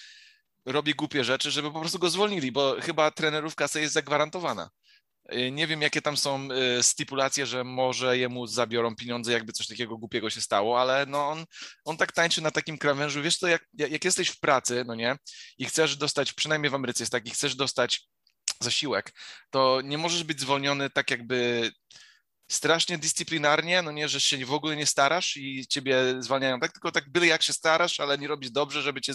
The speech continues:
po prostu zwolnili i ci dali zasiłek. No to ja myślę, że on tak robi. On po prostu tak jakoś kręci, żeby go zwolnili i, i, i, i wiesz, i weźmie, weźmie, weźmie sobie te pieniążki zagwarantowane i do widzenia.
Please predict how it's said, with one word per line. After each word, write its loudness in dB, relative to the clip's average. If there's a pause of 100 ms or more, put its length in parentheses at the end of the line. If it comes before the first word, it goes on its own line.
po -8
prostu -10
zwolnili -6 (320)
i -10
ci -2
dali 4
zasiłek. 0
No -4
to 2
ja 6
myślę, 0
że -4
on -4
tak -2
robi. -6 (240)
On -2
po 0
prostu -4
tak 2 (260)
jakoś -2
kręci, 0
żeby -4
go -4
zwolnili -6
i, -6
i, -6 (420)
i, -8
i -8
wiesz, 0
i -6
weźmie, -6
weźmie, -8
weźmie -6
sobie -4
te -10
pieniążki -8
zagwarantowane -2
i -8
do -6
widzenia. -4